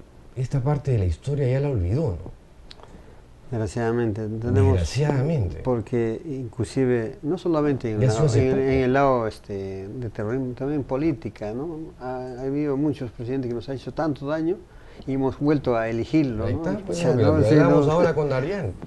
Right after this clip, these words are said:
Speaker 2: ¿No?
Speaker 1: Alan García.
Speaker 2: Imagínate, ¿no?
Speaker 1: <laughs> Alan García y su compañía. Em, cuando tú ves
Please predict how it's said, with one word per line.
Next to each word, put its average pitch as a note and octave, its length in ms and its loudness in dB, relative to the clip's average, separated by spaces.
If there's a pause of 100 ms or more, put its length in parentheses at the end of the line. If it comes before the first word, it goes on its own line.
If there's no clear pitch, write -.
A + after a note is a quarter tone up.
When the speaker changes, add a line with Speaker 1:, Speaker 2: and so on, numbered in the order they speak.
(140)
Speaker 2:
¿No? A#2+ 380 4 (400)
Speaker 1:
Alan B2 280 0
García. G#2+ 800 -2 (420)
Speaker 2:
Imagínate, A2 760 0
¿no? A#2 240 -6 (580)
Speaker 1:
<laughs> - 0 -
Alan C3 280 0
García A2 420 0
y B2 120 0
su G2 140 0
compañía. F#2+ 640 -2 (920)
Em, G#2 840 2 (1800)
cuando B2+ 440 6
tú G3 160 4
ves A3 400 4